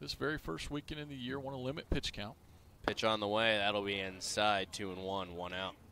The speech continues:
Speaker 1: Generally speaking, guys are throwing, depending on the program and how you build your guys up, sixty, maybe seventy-five pitches this first time out. Wanna keep 'em fresh over the long season.
Speaker 2: Bezdicek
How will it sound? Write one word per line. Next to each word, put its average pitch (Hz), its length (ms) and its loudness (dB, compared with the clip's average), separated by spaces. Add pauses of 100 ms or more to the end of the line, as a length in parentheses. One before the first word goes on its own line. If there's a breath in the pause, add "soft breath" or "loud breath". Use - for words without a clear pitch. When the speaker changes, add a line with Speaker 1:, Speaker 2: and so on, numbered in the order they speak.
(580)
Speaker 1:
Generally 127 380 -8
speaking, 123 540 -8
guys 120 380 -6
are 120 100 -8 (100)
throwing, 131 420 -6
depending 196 340 -6
on 170 100 -4
the 151 60 -6
program 151 540 -2
and - 80 -8
how 123 80 -4
you 151 100 -6
build 139 260 -2
your 123 120 -8
guys 131 320 -4
up, 131 200 -4
sixty, 135 460 -4
maybe 127 180 -8
seventy-five 131 600 -4
pitches 127 340 -4
this - 120 -6
first 127 320 -6
time 123 240 -4
out. 123 240 -4 (1080 loud breath)
Wanna 113 140 -8
keep 117 220 -10
'em 110 100 -14
fresh 117 320 -2
over 110 100 -8
the 107 60 -4
long 107 300 -6
season. 113 340 -6 (580)
Speaker 2:
Bezdicek 101 760 0